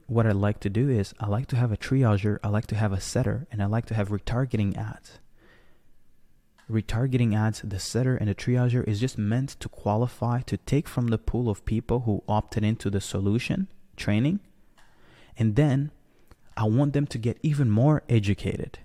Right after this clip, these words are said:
Okay, this is where it's, it's important. So I wanna give them the solution, I wanna educate them, and then I want someone to reach out or an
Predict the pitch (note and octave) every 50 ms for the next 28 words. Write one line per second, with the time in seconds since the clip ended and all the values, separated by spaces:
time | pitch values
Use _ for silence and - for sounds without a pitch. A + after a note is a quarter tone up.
0 | - - - - _ _ _ - - - - - - C3 D#3 - - G#2+ G#2 A#2+
1 | C3 B2 A#2+ A#2+ B2 B2 - - - A#2+ - - - - - A2 - - A#2 A2
2 | - C3+ C3+ - - - - - - _ - - - - - - - - - -
3 | A#2 - - G#2+ G#2 A2+ C3 C#3+ - - - - - - - C#3+ C#3+ C#3+ D#3 D#3
4 | D3 C3+ - - A#2+ G#2+ G#2+ G#2+ - - A2+ A#2 A#2+ A#2 - - - - A2 A2
5 | A2 G#2 - - C3+ D3+ C#3+ C#3 B2 - - G2+ G2+ - G2 G2+ A2 A#2 - -
6 | A#2 A2+ A#2 A#2+ A#2 A2+ A#2+ A2+ - - - C#3+ D#3 D3+ D3 C3+ - A#2+ G#2+ A2
7 | G#2+ - - C#3+ C#3 C3 A#2 - - A2 G#2+ G#2+ G#2 -